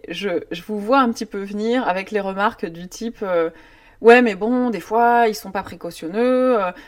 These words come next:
ils cassent des choses, euh, ils font pas attention et tout ça. » Mais là encore, en fait, tout dépend à quelle société vous faites appel. C'est toujours le même sujet. C'est que avant de prendre tel ou tel déménageur,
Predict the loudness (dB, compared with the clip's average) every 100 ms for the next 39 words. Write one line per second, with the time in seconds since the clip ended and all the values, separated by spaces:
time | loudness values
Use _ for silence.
0 | -16 -6 -2 2 2 0 -6 0 0 2
1 | 0 0 0 -2 -4 -6 -6 -6 -8 -8
2 | -6 -6 -10 -14 -16 _ _ _ 2 6
3 | 8 6 6 4 4 4 -4 -12 -4 0
4 | 0 0 2 2 0 -6 -4 0 0 -2
5 | -4 -2 -2 -4 -4 -2 0 2 2 2
6 | -4 -10 _ -10 -4 0 4 4 2 -4
7 | -8 -6 -4 -6 -8 _ _ 0 2 6
8 | 6 8 6 6 4 4 -2 _ -6 2
9 | 2 2 -4 _ 2 6 6 4 2 2
10 | 2 0 0 -2 -6 -4 2 2 0